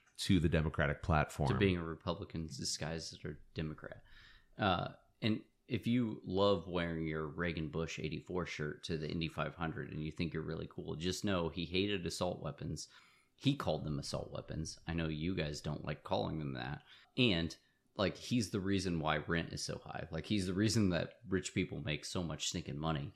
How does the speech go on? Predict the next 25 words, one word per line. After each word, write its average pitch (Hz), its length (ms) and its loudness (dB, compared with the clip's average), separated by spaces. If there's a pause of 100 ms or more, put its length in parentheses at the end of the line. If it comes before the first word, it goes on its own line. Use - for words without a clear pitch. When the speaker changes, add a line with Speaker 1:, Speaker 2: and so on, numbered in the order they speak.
Speaker 1:
Hmm. 82 220 2 (200)
Speaker 2:
and 87 180 2
don't 80 220 0
have 82 160 2
any 78 200 0
taxes 69 560 -2
to - 60 -14
pay. 73 360 -6 (400)
Like, 76 240 -4 (300)
that, - 340 4
that, - 360 -2
that 101 200 4 (180)
shift - 640 0
switched - 580 -2 (240)
in 90 160 2
his 92 260 0
presidencies. - 960 -4 (380)
The 87 80 -2
difference 98 500 2
between, 87 400 -2
like, 78 220 -2
the 85 100 -2
top - 360 0
one 87 140 0
percent 85 500 -4